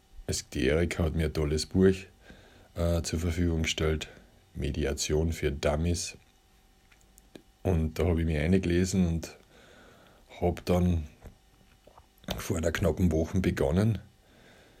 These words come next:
mit meiner kleinen Mission, dass ich dieses ganze, ähm, Werkel von mir zur Ruhe bringe.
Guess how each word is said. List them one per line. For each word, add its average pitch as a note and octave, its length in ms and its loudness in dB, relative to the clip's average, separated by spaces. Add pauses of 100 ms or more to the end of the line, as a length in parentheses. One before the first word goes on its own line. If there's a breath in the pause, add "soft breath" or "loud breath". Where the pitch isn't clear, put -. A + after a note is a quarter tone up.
(140 soft breath)
mit E2+ 180 -4
meiner E2 260 2
kleinen E2+ 420 2
Mission, E2+ 560 2
dass E2 220 -2
ich E2+ 240 0 (400 loud breath)
dieses D#2+ 340 -2
ganze, E2+ 520 0 (720 loud breath)
ähm, D2 540 -2
Werkel D#2 420 2
von F2 260 0
mir F2+ 360 2 (500 soft breath)
zur F2+ 220 2
Ruhe D#2+ 300 2
bringe. C#2+ 400 -6